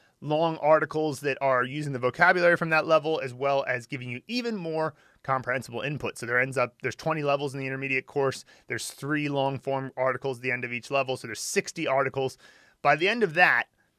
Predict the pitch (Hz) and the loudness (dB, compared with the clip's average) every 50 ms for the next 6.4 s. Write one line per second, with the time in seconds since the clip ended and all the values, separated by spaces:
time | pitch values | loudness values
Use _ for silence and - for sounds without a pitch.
0 | _ _ _ - - 151 147 165 175 147 - - - - 208 226 220 - 180 151 | _ _ _ -16 -10 -4 0 2 2 2 2 -2 0 0 0 0 2 -2 -2 -2
1 | - 156 175 180 185 180 156 139 127 117 151 143 135 135 143 127 117 117 127 151 | 2 2 4 4 4 4 2 2 0 0 -2 -6 -4 -4 -6 -6 -6 -2 2 2
2 | 165 160 160 151 139 143 135 131 113 - - - 147 143 135 123 110 101 92 85 | 2 2 2 0 0 -2 -2 -2 -6 -8 -8 -2 0 0 0 0 -2 -4 -4 -4
3 | 107 123 143 143 147 143 139 139 - - - - _ - 147 135 - 170 175 185 | -4 -2 -2 -2 -4 -4 -6 -8 -12 -16 -20 -18 _ -10 -8 -2 0 2 2 2
4 | 190 185 170 160 151 165 156 - - 127 107 107 139 170 175 - - - _ _ | 2 2 0 2 2 2 2 0 -2 -10 -10 -10 -10 -10 -10 -12 -14 -16 _ _
5 | _ _ _ - 147 156 151 147 143 151 147 147 151 160 170 170 165 156 143 147 | _ _ _ -2 2 4 4 4 2 0 -6 -4 0 2 4 4 4 4 4 4
6 | 147 143 - 151 139 135 139 | 4 4 4 4 4 4 2